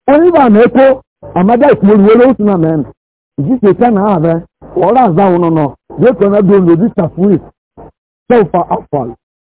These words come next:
Ka a, bọ́ ọkụ ka a bọ̀ ịdọ nọ n'ebe a mee hụọ.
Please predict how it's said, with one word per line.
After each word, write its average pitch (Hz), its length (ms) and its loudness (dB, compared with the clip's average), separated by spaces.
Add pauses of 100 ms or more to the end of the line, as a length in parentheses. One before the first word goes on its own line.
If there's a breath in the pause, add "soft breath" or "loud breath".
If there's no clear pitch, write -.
(360)
Ka 170 100 0 (160)
a, 196 120 -6 (540)
bọ́ 233 160 0
ọkụ 233 220 0
ka 196 160 -2 (480)
a 233 160 -2
bọ̀ 226 140 0
ịdọ 180 180 0
nọ 196 140 -2 (880)
n'ebe 202 260 0
a 190 100 -2
mee 202 240 0
hụọ. 160 220 2